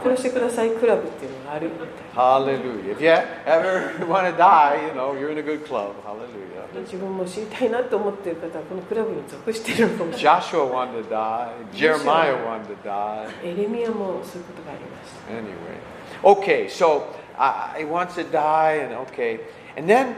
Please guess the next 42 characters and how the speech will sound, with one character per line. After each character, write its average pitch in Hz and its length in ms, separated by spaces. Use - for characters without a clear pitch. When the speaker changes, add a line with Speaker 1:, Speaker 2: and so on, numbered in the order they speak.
Speaker 1:
I, 147 220
I - 20
think 180 180
I 156 40
preached - 280
about 135 180
this. 123 180
"I'm 147 260
no 208 200
better 165 400
than 123 140
my 117 160
fathers." 107 680
Speaker 2:
え、 190 100
も-、 175 320
戻 233 220
る 294 80
ん 208 80
で 165 100
す - 100
か？ 147 160
Speaker 1:
あ、 127 180
戻 151 220
り-、 120 200
戻 120 280
り 110 100
ま 95 140
す。 - 100
は 92 60
い、 90 100
ご 107 60
め 98 120
ん 92 60
な - 240
さ 202 100
い。 220 60
Speaker 2:
第 220 40
一 - 140
Speaker 1:
第 147 160
一 147 80
節。 110 420
Speaker 2:
列 107 320